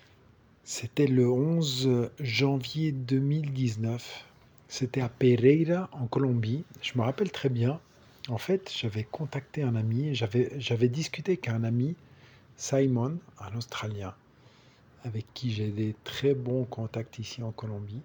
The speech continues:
Et je lui ai dit, « Tiens, regarde, il y a une expérience de, une cérémonie plutôt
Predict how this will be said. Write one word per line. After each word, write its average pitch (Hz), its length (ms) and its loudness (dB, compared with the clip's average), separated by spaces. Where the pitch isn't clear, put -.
Et 123 80 2
je - 80 -2
lui 127 80 4
ai - 20 0
dit, « 139 200 -2
Tiens, 170 320 -2
regarde, 127 580 0
il 113 60 -4
y - 20 0
a 113 40 0
une 117 80 2
expérience 131 560 2
de, 104 360 0
une 117 60 -4
cérémonie 135 760 2
plutôt 143 400 -8